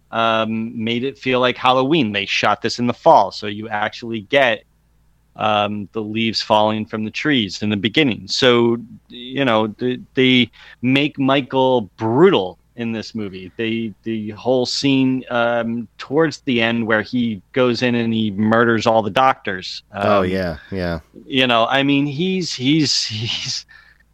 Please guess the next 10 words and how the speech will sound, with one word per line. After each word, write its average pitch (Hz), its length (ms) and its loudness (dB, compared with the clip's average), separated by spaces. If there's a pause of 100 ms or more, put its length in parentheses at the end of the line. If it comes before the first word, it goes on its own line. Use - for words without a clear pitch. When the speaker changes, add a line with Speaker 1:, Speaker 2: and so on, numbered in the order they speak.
Speaker 1:
he's 160 220 2
pretty 170 300 2
brutal 147 420 4
in 117 140 -2
the, 117 80 -2
in 120 200 -4
this 110 200 -6
movie. 110 460 -4 (100)
And, 113 300 0
um, 110 480 0